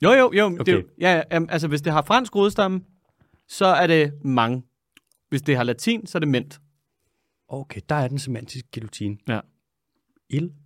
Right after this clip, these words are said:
Speaker 2: bondo.
Speaker 1: Så vidt jeg ved.
Speaker 2: Jamen, hvis du
Speaker 1: Skriv
Speaker 2: siger
Speaker 1: ind,
Speaker 2: det.
Speaker 1: Christian, hvis det er, fordi jeg har byttet om på det.
Speaker 2: Ja, de forpulede amatører.
Speaker 1: Fucking hater.
Speaker 2: <laughs>
Speaker 1: Nej.
Speaker 2: Nå, så kommer der et fra, øhm, Jonas, som skriver, "Brevduen pipper.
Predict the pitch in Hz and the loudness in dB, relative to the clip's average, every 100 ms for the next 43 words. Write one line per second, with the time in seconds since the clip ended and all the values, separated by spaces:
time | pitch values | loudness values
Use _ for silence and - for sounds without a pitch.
0 | - 87 82 87 _ - 120 113 92 - | -14 -12 -12 -14 _ -4 -2 -2 -4 -8
1 | _ _ _ _ 92 82 80 - 143 208 | _ _ _ _ -14 -12 -14 -8 2 4
2 | 190 123 160 147 147 135 135 139 127 135 | 4 2 2 2 2 0 -2 -2 0 0
3 | 127 147 135 131 131 123 113 117 _ 107 | 0 0 2 2 0 -4 -4 -6 _ -4
4 | 101 104 - 110 - 107 127 120 107 101 | -4 -4 -6 -10 -8 -4 2 4 4 4
5 | 113 110 104 - 139 123 123 131 131 131 | 2 0 -2 0 2 2 2 2 2 2
6 | - - - 101 113 - - 139 - 117 | -2 -4 -4 -2 -2 -6 -20 -18 -2 4
7 | 117 113 113 _ - - - 156 175 170 | 8 8 6 _ -20 -20 -10 -4 -2 0
8 | 156 165 - 170 156 - 147 147 127 123 | 0 0 2 2 2 2 2 4 2 0
9 | 123 - - 107 127 175 185 - - - | -4 -8 -4 6 6 8 4 2 -10 -6
10 | 139 - 139 135 127 - - _ - 175 | -6 0 2 4 2 -4 -20 _ 2 6
11 | 202 233 208 156 123 | 8 6 4 2 2